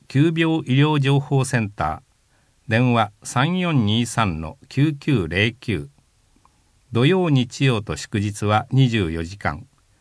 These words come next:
平日は午後八時から翌日の午前九時までです。東京都医療機関案内、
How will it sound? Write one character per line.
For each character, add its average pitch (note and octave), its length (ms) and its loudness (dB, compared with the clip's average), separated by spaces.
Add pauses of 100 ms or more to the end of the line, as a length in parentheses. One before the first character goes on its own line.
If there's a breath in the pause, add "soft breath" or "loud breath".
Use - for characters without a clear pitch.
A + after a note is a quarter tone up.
(300)
平 D3+ 200 0
日 D3 280 -4
は B2+ 220 2 (160)
午 D#3+ 140 0
後 C#3+ 120 2
八 A2+ 320 -2
時 A#2 140 -2
か D#2+ 120 -4
ら F#2+ 240 -2
翌 G#2 280 -2
日 B2+ 260 -2
の A2+ 180 0
午 C3 160 0
前 G#2+ 260 0
九 D3 140 -4
時 B2+ 120 -2
ま C#2 100 -6
で C#2 140 -14
で C#2+ 100 -18
す。 - 220 -18 (1600)
東 F3+ 220 2
京 E3+ 240 0
都 G2+ 340 -4
医 G#2+ 100 -2
療 D#3 280 0
機 - 100 -20
関 C#3 340 4
案 A2 200 2
内、 D2 300 -6